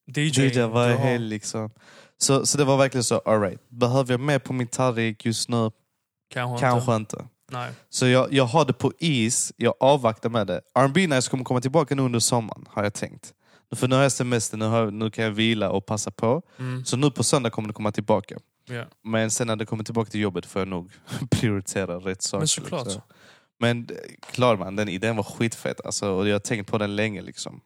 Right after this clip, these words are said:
Speaker 2: Men det är det, tid.
Speaker 1: Jag vet.
Speaker 2: Livet.
Speaker 1: Kan du bara börja med, göra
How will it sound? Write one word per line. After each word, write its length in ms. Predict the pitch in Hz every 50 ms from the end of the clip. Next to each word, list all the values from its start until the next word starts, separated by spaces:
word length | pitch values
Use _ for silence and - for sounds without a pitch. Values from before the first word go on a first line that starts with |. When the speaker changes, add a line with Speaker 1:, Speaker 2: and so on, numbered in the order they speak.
| _ _ _ _ _ _
Speaker 2:
Men 140 | - 101 110
det 60 | 120
är 20 | 117
det, 240 | 113 98 92 - -
tid. 280 | - 123 107 90 - - _ _ _ _ _ _ _ _ _
Speaker 1:
Jag 100 | - 131
vet. 300 | 135 147 143 - - - _ _ _ _ _ _ _ -
Speaker 2:
Livet. 140 | 107 220 226
Speaker 1:
Kan 100 | 175 147
du 60 | 139
bara 220 | 131 160 165 156
börja 460 | 139 123 135 135 147 160 151 135 120
med, 160 | 117 120 123 117
göra 220 | 131 135 131